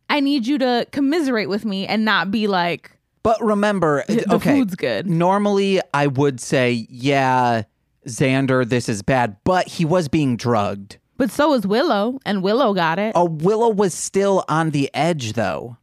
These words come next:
Speaker 2: of thinking, like, "Hey," but I, maybe
Speaker 1: But what you
Speaker 2: because
Speaker 1: think and what you do in support of your friend is, like, Willow was, like, she was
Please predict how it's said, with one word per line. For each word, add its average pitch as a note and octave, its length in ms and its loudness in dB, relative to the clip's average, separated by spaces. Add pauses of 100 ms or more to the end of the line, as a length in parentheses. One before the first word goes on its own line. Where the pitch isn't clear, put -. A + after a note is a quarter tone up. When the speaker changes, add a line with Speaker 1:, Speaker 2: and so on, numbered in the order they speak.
(300)
Speaker 2:
of D3 140 0
thinking, D#3 400 0
like, B2+ 200 0
"Hey," C3+ 720 2 (280)
but F#3 180 2
I, F#3 160 0
maybe G3+ 280 2
Speaker 1:
But B3 220 2
what F4+ 160 4
you E4 100 4
Speaker 2:
because D#4+ 180 0
Speaker 1:
think G4 520 -2
and C4+ 180 2
what C4+ 180 2
you C4 140 2
do C4 220 2
in C4+ 120 2
support B3 440 -2
of A3 140 -2
your F#3+ 120 -2
friend G3+ 800 -2
is, A3 220 -2
like, G#3+ 220 -2 (260)
Willow F#4+ 340 2
was, E4 160 2
like, A#3+ 320 -2 (140)
she C#4+ 180 -2
was C4+ 240 0